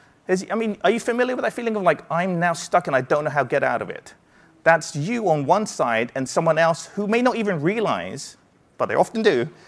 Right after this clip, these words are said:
that they are exerting their power over you. So some of these relationships, like law enforcement detainees, doctors and patients, uh, funders and grantees, leadership with frontline staff,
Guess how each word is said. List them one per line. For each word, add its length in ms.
that 160
they 160
are 180
exerting 580
their 100
power 340
over 240
you. 300
So 140
some 160
of 60
these 120
relationships, 500
like 160
law 180
enforcement 440
detainees, 760
doctors 380
and 80
patients, 540
uh, 300
funders 440
and 120
grantees, 680
leadership 420
with 180
frontline 300
staff, 400